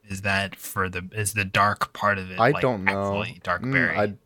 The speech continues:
Speaker 1: I'm not looking at the can, so I don't
Speaker 2: It's,
Speaker 1: I can't
Speaker 2: it's like,
Speaker 1: tell.
Speaker 2: it has Jurassic World, like, stuff all over it. It's dark blue. It might be,
Speaker 1: Sure.
Speaker 2: like, it might be blueberry. I don't know. It's ver-, it's very faint, but it's good.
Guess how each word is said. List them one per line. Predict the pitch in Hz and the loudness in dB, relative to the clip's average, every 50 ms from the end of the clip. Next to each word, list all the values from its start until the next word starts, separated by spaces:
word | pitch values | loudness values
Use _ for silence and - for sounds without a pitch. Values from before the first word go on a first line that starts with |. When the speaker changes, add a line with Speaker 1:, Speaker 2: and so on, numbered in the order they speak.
| _ _ - | _ _ -4
Speaker 1:
I'm | 113 120 | 2 2
not | 117 110 104 | 4 4 2
looking | 104 107 - - 104 98 | 0 -4 -6 -8 -6 -4
at | 95 92 - | -4 -4 -6
the | 98 | -10
can, | 92 - - 98 90 87 90 85 | -8 -4 -2 -2 -2 -2 0 0
so | - 90 | 0 0
I | 87 90 | 0 -2
don't | 90 - | 0 0
Speaker 2:
It's, | 147 - - - | 0 -2 -2 -8
Speaker 1:
I | - | -8
can't | - - | 2 2
Speaker 2:
it's | 156 156 - - | 2 2 4 4
like, | 180 175 180 - - | 8 8 8 8 8
Speaker 1:
tell. | 143 | 6
Speaker 2:
it | 151 160 | 6 6
has | 165 180 208 214 202 175 156 | 8 8 8 8 6 4 -2
Jurassic | - - 156 156 156 156 - 165 147 - 117 | 0 4 6 8 8 6 4 0 -2 -2 0
World, | 117 120 135 147 143 127 113 107 107 98 90 - - _ _ _ | 4 6 8 8 8 6 4 0 -6 -10 -10 -12 -14 _ _ _
like, | - 113 113 110 104 - - _ | 0 2 2 2 0 -2 -8 _
stuff | - - - 131 127 - - - _ | -16 -4 -2 -2 -2 -2 -4 -8 _
all | 92 113 123 123 117 | 2 4 4 6 6
over | 104 110 117 113 110 101 95 | 4 4 2 2 2 0 0
it. | - | 0
It's | - 98 - | -4 -6 -8
dark | - 113 107 104 107 113 127 131 - _ | -8 -6 -2 0 2 2 2 0 -2 _
blue. | - 107 107 107 101 98 101 95 - - | -2 2 4 4 4 4 2 0 0 0
It | 117 120 - - _ 107 | 0 0 0 -2 _ -2
might | 113 120 127 139 147 - | 0 4 4 4 2 2
be, | - 165 160 160 156 | 2 4 4 6 6
Speaker 1:
Sure. | 147 139 | 6 6
Speaker 2:
like, | 127 117 117 117 - - - _ _ _ _ _ _ _ _ | 6 6 4 2 -4 -14 -20 _ _ _ _ _ _ _ _
it | - 127 | -2 0
might | 123 120 120 131 139 | 4 6 6 6 6
be | 139 143 127 | 6 4 2
blueberry. | 101 104 104 107 110 120 131 156 175 185 185 - - | 4 4 2 2 4 6 6 6 6 4 4 2 0
I | - - 104 | 0 0 2
don't | 117 123 120 120 104 | 4 4 4 4 2
know. | 101 98 98 104 107 | 2 2 4 4 4
It's | 107 104 - | 2 0 0
ver-, | 107 107 104 - _ _ | 0 0 0 0 _ _
it's | 107 - | -18 -10
very | - - 107 110 110 | -2 2 2 2 2
faint, | 107 - - 95 95 95 107 127 139 - - - _ _ _ _ _ - - _ - - - _ _ _ _ _ _ | 0 -2 -2 -2 0 0 0 -2 -4 -6 -14 -20 _ _ _ _ _ -20 -20 _ -20 -20 -20 _ _ _ _ _ _
but | - 123 117 113 - - | 2 2 4 4 2 0
it's | - - - | -6 -8 0
good. | - 143 147 156 117 98 101 | 4 6 6 6 6 4 -2